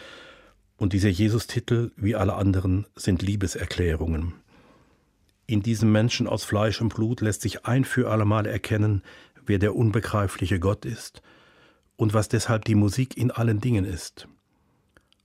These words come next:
Offenkundig haben die Menschen damals in der Begegnung mit Jesus so viel Güte, so viel Freundlichkeit, so viel Heilkraft erfahren, dass sie wussten, was schon am Beginn der hebräischen Bibel steht:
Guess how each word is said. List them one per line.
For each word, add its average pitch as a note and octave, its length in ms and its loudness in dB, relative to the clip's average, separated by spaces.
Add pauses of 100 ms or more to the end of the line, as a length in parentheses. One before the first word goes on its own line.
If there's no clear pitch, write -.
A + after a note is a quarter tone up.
(160)
Offenkundig A2+ 600 0
haben A2+ 180 2
die A2 60 4
Menschen G#2+ 340 2
damals A#2 480 2
in A2+ 100 -4
der A2+ 80 0
Begegnung G#2+ 500 0
mit G#2+ 140 -2
Jesus A2 380 -2
so C3 140 -2
viel A2 260 -4
Güte, G#2 480 -2 (340)
so - 200 0
viel G2 180 -2
Freundlichkeit, G#2+ 800 0
so G#2 100 0
viel F#2 220 -2
Heilkraft A2+ 680 -2
erfahren, A2+ 480 -2
dass G2+ 140 -2
sie F#2 160 0
wussten, C3+ 500 -2 (460)
was F#2+ 140 -2
schon A2 160 0
am G2 100 0
Beginn G2+ 280 2
der G#2 100 2
hebräischen G2+ 500 -2
Bibel A2 260 -4
steht: - 480 -4